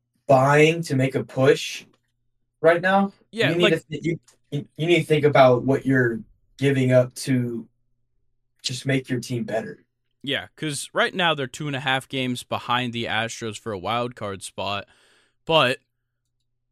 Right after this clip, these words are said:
Speaker 2: if you're looking at their division opponents, like,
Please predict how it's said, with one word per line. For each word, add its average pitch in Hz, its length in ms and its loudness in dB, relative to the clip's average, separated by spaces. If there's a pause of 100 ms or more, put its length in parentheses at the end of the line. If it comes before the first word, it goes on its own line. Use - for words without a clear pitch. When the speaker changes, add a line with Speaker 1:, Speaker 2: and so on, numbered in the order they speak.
(320)
Speaker 2:
if 135 200 -8
you're 139 80 -2
looking 156 320 -2
at 135 100 -10
their 135 200 -6 (200)
division 131 420 -4
opponents, 143 680 -4
like, 101 180 -6